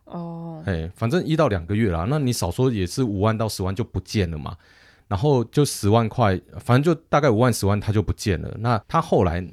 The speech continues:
Speaker 2: 那一年度因为是乙等，所以没有年终奖金，然后可能啊，可能狭怨报复，他就是去写董事长信箱，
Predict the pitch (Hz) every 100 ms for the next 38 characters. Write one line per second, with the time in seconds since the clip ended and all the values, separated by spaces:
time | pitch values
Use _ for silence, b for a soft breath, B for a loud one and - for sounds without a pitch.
0 | - 127 139 131 87 87 110 87 76 110
1 | 117 - 104 87 85 80 113 98 98 87
2 | 85 98 90 82 76 82 78 82 120 -
3 | - 113 92 85 85 90 78 95 - 101
4 | 90 92 - 90 90 117 98 - 92 82
5 | 95 76 - 170 185 - 165 139 - 165
6 | 131 107 65 - - 90 82 - 90 87
7 | 127 90 80 107 85 - 80